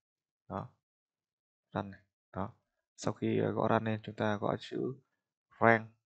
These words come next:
rank, edit. Đó, các bạn, thì các bạn, à, các bạn, à, vào đây các bạn, à, dán cho mình cái đường link này vào. Dán cái đường link này. Đấy,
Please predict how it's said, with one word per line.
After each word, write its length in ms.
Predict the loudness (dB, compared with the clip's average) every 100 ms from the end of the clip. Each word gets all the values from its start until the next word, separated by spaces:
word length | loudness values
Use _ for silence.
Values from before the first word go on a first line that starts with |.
| _ _ _
rank, 320 | -2 -2 -4 -12 _ _ _ _ _ _ _ _ -8
edit. 340 | -4 -2 -2 -6 _ _ _ _ _ _ _ _ _ _ _ -10
Đó, 120 | -8 -4
các 100 | -2
bạn, 120 | -2
thì 140 | -2 -4
các 100 | -2
bạn, 180 | -2 -4
à, 180 | -4 -6 -8 _ _ _ _ _ _ _ _ _ _ _ _ _ _ -20 -20 _ _ _ 0
các 80 |
bạn, 160 | 2 2
à, 580 | 0 2 2 2 0 -2 -4 0
vào 140 | 4 6
đây 120 | 6
các 120 | 4
bạn, 140 | 2 2
à, 140 | -4
dán 260 | -2 -2 -2
cho 60 |
mình 140 | -4 -2
cái 80 | 0
đường 140 | 0
link 160 | -2 -6
này 80 | -8
vào. 160 | -12 -20 _ _ _ _ _ _ _ _ _ _ _ _ _ _ -10
Dán 260 | -8 -4
cái 80 | -2
đường 160 | -2 -4
link 120 | -6
này. 140 | -8 -12 _ _ _ _ _ _ _ _ _ _ _ _ _ _ _ _ _ _ _ _ _
Đấy, 140 | -12